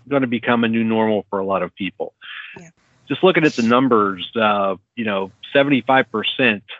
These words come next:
Speaker 1: of households in the U S have high-speed internet. Uh, half of the jobs that people have can be done from home. So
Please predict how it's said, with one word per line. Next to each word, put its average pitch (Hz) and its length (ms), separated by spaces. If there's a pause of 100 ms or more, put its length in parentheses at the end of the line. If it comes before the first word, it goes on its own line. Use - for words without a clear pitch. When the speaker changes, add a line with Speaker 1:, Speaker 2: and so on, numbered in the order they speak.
(140)
Speaker 1:
of 104 140
households 117 500
in 104 140
the 104 80
U 107 200
S 101 200
have 107 120
high-speed 107 460
internet. 85 460 (600)
Uh, 101 600
half 139 400
of 104 160
the 107 80
jobs 117 600
that 113 120
people 113 300
have 107 420 (280)
can 143 240
be 123 140
done 123 340
from 110 200
home. 120 320 (360)
So 110 460